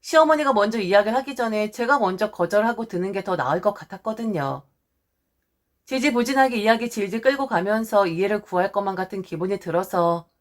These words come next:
제가 먼저 선수를 쳤습니다. "네네, 무슨 말씀 하시는지 잘 알아요. 저도 첫째인데 왜 그걸 모르겠어요. 그런데 왜 갑자기 그런 이야기를 하시는지 모르겠네요.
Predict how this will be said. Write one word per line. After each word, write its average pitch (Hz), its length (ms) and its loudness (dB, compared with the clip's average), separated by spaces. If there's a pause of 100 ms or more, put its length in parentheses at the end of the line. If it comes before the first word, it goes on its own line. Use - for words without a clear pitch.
(180)
제가 185 280 2
먼저 147 240 -4
선수를 226 420 -6
쳤습니다. 202 800 -6 (2250)
"네네, 202 540 2
무슨 175 280 -4
말씀 269 260 0
하시는지 277 460 -2
잘 233 180 -2
알아요. 160 760 0 (380)
저도 226 220 -2
첫째인데 233 920 0
왜 190 120 -2
그걸 190 260 -2
모르겠어요. 170 920 -2 (640)
그런데 254 300 4
왜 233 180 2
갑자기 226 440 -2
그런 202 300 2
이야기를 202 360 0
하시는지 247 500 -4
모르겠네요. 196 920 -2